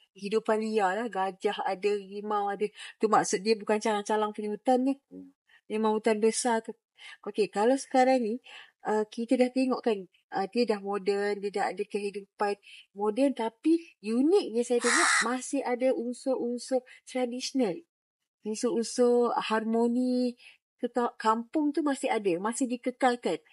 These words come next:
Speaker 1: Jadinya, sebenarnya siapa yang peneraju yang bertanggungjawab membangunkan kawasan ni?
Speaker 2: Ah, yang men-, yang bertanggungjawab untuk memulakan atau melaksanakan program pembangunan di Fakultas Perak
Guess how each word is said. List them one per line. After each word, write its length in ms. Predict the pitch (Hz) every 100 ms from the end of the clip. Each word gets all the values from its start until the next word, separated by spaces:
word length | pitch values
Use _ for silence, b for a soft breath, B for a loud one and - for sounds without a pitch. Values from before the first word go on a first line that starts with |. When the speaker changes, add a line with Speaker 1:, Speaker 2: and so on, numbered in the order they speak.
| B B B
Speaker 1:
Jadinya, 600 | - 220 226 247 285 320 320 - B
sebenarnya 560 | - - 247 269 311
siapa 320 | 311 359 381
yang 160 | 220 208
peneraju 600 | 220 220 220 226 226 247
yang 340 | 233 214 214 190
bertanggungjawab 960 | 190 214 220 220 226 220 226 247 208
membangunkan 640 | 220 214 220 226 226 214 190
kawasan 400 | 208 214 220 185
ni? 100 | 147 _ _ _ _ B B _ _
Speaker 2:
Ah, 320 | - 107 101 - - -
yang 320 | - 113 110
men-, 240 | 110 107 95
yang 320 | 82 110 110
bertanggungjawab 640 | 101 104 113 107 123 135 113
untuk 480 | 120 - 113 - 110
memulakan 880 | 107 110 110 110 117 113 117 117
atau 240 | 104 - 101
melaksanakan 880 | 101 - 107 107 104 - 104 101 98
program 640 | 101 95 113 104 101 101
pembangunan 560 | 98 98 98 101 98 98
di 80 |
Fakultas 480 | 101 101 - 98 101
Perak 400 | 101 98 101 98